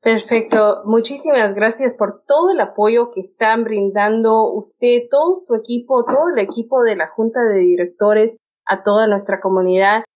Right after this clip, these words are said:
Y como siempre, un placer de tenerla con nosotros y, y de sentir ese aliento, ¿no? De que, que viene, eh, las, las dos somos sudamericanas y sabemos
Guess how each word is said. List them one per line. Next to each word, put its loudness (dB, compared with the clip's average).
Y -14
como 0
siempre, 0
un -4
placer -2
de -2
tenerla 0
con -2
nosotros -2
y, 0
y 0
de 0
sentir -2
ese 0
aliento, 0
¿no? 2
De 0
que, -2
que 0
viene, 0
eh, 0
las, -4
las 0
dos 0
somos 0
sudamericanas 0
y -14
sabemos 0